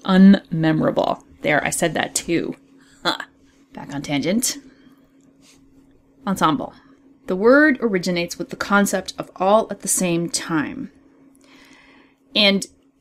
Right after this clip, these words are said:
adding on to that, it has evolved into meaning that takes individual parts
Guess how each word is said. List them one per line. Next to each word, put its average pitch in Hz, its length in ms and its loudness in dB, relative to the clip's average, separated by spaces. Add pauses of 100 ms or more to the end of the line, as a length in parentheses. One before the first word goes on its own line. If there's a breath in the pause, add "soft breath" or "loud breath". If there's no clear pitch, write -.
(520)
adding 320 260 2
on 330 240 4
to 180 140 -8
that, 139 460 -12 (600)
it 233 140 -4
has 226 200 -2
evolved 247 480 4
into 294 220 8
meaning 220 600 4 (500)
that 190 320 -4 (140)
takes - 560 2 (720)
individual 277 640 4
parts - 680 -2